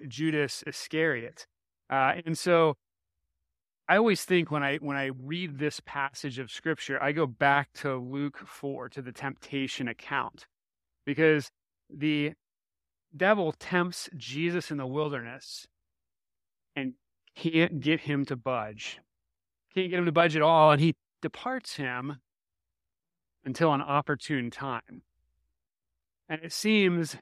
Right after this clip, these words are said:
that the opportune time has come. The, the fervor of the people is for Jesus, but the religious establishment is totally against him. And so Satan comes back, and he comes to Judas, and he enters into him.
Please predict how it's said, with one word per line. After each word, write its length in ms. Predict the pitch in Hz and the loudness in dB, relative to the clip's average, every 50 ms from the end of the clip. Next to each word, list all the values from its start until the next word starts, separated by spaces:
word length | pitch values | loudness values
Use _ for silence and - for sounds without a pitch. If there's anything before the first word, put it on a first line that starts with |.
| - | -6
that 140 | 156 151 143 | -6 -4 -4
the 120 | 156 170 | -2 -2
opportune 540 | - 156 160 165 160 165 156 - - 165 151 | 2 2 4 4 2 0 -2 -2 -2 -2 -2
time 420 | 143 - - 151 160 160 151 147 131 | -2 -4 -4 -2 -2 -2 -2 -2 -2
has 220 | 139 139 120 - | -4 -4 -6 -8
come. 440 | - - 151 147 120 117 - - - _ _ _ _ _ _ _ _ _ _ _ _ _ - | -10 -10 -8 -8 -8 -10 -12 -18 -20 _ _ _ _ _ _ _ _ _ _ _ _ _ -6
The, 120 | 147 147 - _ - | -6 -6 -6 _ -12
the 260 | 160 139 156 147 135 | -4 0 0 0 0
fervor 580 | - - - 202 214 226 214 175 175 180 175 | 0 2 6 8 8 8 8 6 4 4 4
of 100 | 160 151 | 4 2
the 100 | 139 156 | 2 0
people 460 | - - - - 226 226 - 175 160 151 | -4 -2 2 2 2 4 2 2 0 0
is 120 | 147 - | 0 -2
for 280 | - - 175 190 190 180 | -4 0 2 2 2 2
Jesus, 500 | 143 127 151 147 147 127 143 143 - - | 2 0 -2 -2 -2 -2 -4 -4 -6 -4
but 220 | 131 139 151 147 | -2 -2 0 0
the 100 | - 147 | 0 -2
religious 600 | 143 156 160 170 185 196 170 175 170 - - - | 0 0 2 4 2 2 4 2 0 0 -2 -6
establishment 880 | - 151 - - - 143 147 160 160 156 160 151 - - 143 139 135 135 _ _ _ _ _ - | -8 -8 -4 0 2 6 6 6 6 6 4 0 0 -2 -4 -4 -4 -6 _ _ _ _ _ -10
is 240 | 139 139 131 - - | -8 -8 -8 -8 -10
totally 560 | - - - 160 160 170 170 165 160 156 143 | -14 -8 -4 0 0 0 0 0 0 -2 -2
against 460 | 139 123 110 143 147 151 151 - - | -2 -4 -6 -8 -6 -6 -6 -6 -6
him. 120 | 147 135 131 | -6 -4 -4
And 120 | 135 127 | -6 -6
so 180 | - - 143 139 - _ _ _ _ _ _ | -4 -4 -4 -4 -6 _ _ _ _ _ _
Satan 440 | - - - 175 185 196 185 180 160 | -10 -4 -2 -2 0 0 -2 -4 -2
comes 280 | - 170 165 156 135 | -2 -2 -2 -2 -4
back, 420 | 117 135 127 123 123 120 - - _ _ _ _ _ _ | -2 0 0 0 0 0 -4 -8 _ _ _ _ _ _
and 80 | - 143 | -8 -8
he 60 | 143 | -8
comes 380 | - - - 180 190 196 180 - | -6 -2 -2 0 0 0 -2 -4
to 100 | - 160 | -6 -8
Judas, 520 | 127 120 135 131 123 120 120 117 - - _ _ _ _ _ _ _ _ _ _ _ _ _ _ _ _ _ _ _ _ _ _ _ _ _ _ _ _ _ _ _ _ _ _ _ _ _ _ _ - | -6 -6 -6 -4 -4 -4 -6 -6 -8 -12 _ _ _ _ _ _ _ _ _ _ _ _ _ _ _ _ _ _ _ _ _ _ _ _ _ _ _ _ _ _ _ _ _ _ _ _ _ _ _ -10
and 100 | 135 139 | -8 -8
he 80 | - 143 | -8 -8
enters 300 | 156 147 - 151 147 131 | -8 -2 0 2 2 4
into 260 | 151 180 170 143 120 113 | 4 4 4 4 0 -4
him. 240 | 107 - - - | -6 -10 -12 -16